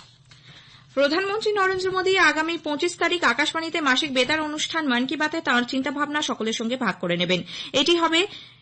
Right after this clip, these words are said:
এই অনুষ্ঠানের একশো তেরোতম পর্ব। এই অনুষ্ঠান সম্পর্কে জনসাধারণ তাঁদের মতামত এবং পরামর্শ টোল ফ্রি নম্বর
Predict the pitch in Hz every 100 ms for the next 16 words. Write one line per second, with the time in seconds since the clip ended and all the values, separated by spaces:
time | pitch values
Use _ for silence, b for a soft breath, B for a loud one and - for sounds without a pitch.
0 | B - 269 277 311 - 339 339 311 294
1 | 330 311 285 330 262 196 180 175 185 -
2 | 233 254 269 339 320 302 302 302 311 269
3 | 240 269 311 302 320 302 233 233 220 214
4 | 262 294 294 269 262 226 240 285 302 190
5 | - B B 285 302 320 370 339 294 285